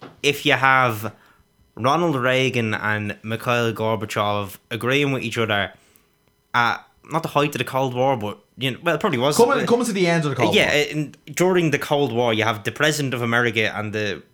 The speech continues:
Speaker 1: President of the U S S R agreeing with each other on something. You know it's more than likely right.
Speaker 2: Yeah.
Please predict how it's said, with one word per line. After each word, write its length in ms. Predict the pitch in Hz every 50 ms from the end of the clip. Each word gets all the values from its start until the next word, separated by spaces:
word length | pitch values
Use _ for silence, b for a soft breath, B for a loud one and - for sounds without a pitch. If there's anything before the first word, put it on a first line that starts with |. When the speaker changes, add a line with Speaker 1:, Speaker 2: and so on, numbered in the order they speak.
| _
Speaker 1:
President 480 | - - 113 110 104 113 104 107 98 - -
of 360 | 104 101 98 95 95 - - _ _ _ _ _ _ _ _ _ _ _ _ _ _
the 80 | - 120
U 200 | 113 120 117 110
S 120 | 107 -
S 180 | - 113 107 -
R 220 | 120 107 104 101 -
agreeing 400 | 113 101 110 113 120 123 123 123
with 80 | 131
each 100 | 131 120
other 140 | 139 123 120
on 120 | 127 117 110
something. 320 | - 131 87 107 104 B B B B B B B
You 160 | - 147 156
know 340 | 156 160 170 175 175 170 160
it's 140 | 147 143 -
more 300 | 135 131 131 127 123 123
than 200 | 117 120 113 113
likely 580 | 110 110 110 107 - 107 107 101 98 95 - _ _ _ b b b b b b b b b _ _ - - - _ _ _ _ _ -
right. 300 | 123 117 110 101 98 95 - - - - _ _ - - _ _ _ -
Speaker 2:
Yeah. 280 | 143 143 127 101 -